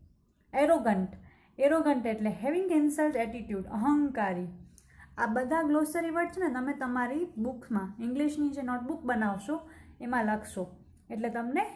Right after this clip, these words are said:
યાદ રહે. પછી છે પ્રોટેક્ટિવ ગિયર,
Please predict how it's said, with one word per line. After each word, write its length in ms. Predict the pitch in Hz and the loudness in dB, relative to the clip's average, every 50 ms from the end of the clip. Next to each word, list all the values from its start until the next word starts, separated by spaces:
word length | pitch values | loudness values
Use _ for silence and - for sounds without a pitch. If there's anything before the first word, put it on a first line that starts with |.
| - - - | -14 -12 -6
યાદ 340 | 233 233 233 226 208 190 190 | -2 0 2 2 2 0 -2
રહે. 160 | 175 185 180 175 - - - - - - - - - - - - - _ _ - - _ - - _ _ _ _ _ _ _ _ _ _ _ _ _ _ _ _ _ _ _ _ _ _ _ _ _ _ _ _ _ _ _ _ _ _ _ _ _ _ _ _ _ _ _ _ _ _ _ _ _ _ | -2 -4 -4 -6 -10 -14 -20 -20 -20 -20 -20 -20 -20 -20 -20 -20 -20 _ _ -20 -20 _ -20 -20 _ _ _ _ _ _ _ _ _ _ _ _ _ _ _ _ _ _ _ _ _ _ _ _ _ _ _ _ _ _ _ _ _ _ _ _ _ _ _ _ _ _ _ _ _ _ _ _ _ _
પછી 220 | - 262 254 320 330 | -8 -6 -4 -4 -2
છે 200 | 311 349 370 403 403 - - - _ _ _ _ _ _ _ _ _ _ _ _ _ _ _ | 0 0 0 0 0 -4 -12 -20 _ _ _ _ _ _ _ _ _ _ _ _ _ _ _
પ્રોટેક્ટિવ 600 | - 254 277 302 294 - 359 349 - - 339 320 311 | 0 2 2 2 2 0 -4 -4 -4 -4 -4 -4 -4
ગિયર, 360 | 247 214 220 214 196 180 175 | -4 -2 0 0 2 0 0